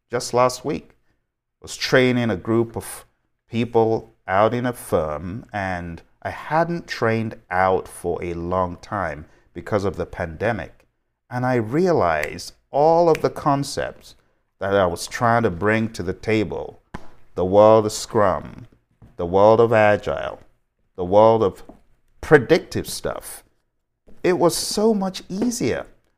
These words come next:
I didn't even need a whole lot of slides or books or text, because being face-to-face is magical.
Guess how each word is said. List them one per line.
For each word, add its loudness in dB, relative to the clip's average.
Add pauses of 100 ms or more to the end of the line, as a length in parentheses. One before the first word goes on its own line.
(160)
I -10
didn't -6
even -4
need -6
a -2
whole -8
lot -4
of -6 (240)
slides 0
or 0 (280)
books -4
or 0
text, -10 (280)
because -2
being -2
face-to-face -4
is -6
magical. -8